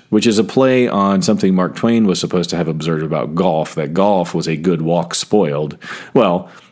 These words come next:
my brewing experience felt very much like that. It was a good hobby mashed, mashed being a clever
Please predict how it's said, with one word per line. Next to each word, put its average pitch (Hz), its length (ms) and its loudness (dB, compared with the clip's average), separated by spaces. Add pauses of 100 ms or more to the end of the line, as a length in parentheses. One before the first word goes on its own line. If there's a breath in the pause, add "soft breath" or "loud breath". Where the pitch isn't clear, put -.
my 110 200 4
brewing 117 320 6
experience 85 560 -2
felt 98 340 0
very 123 220 6
much 123 280 2
like 113 220 2
that. 73 240 -2
It 104 60 2
was 104 120 2
a 98 80 2
good 117 220 4
hobby 92 480 0
mashed, 90 720 0
mashed 90 500 -2
being 85 220 0
a 82 60 -4
clever 82 380 0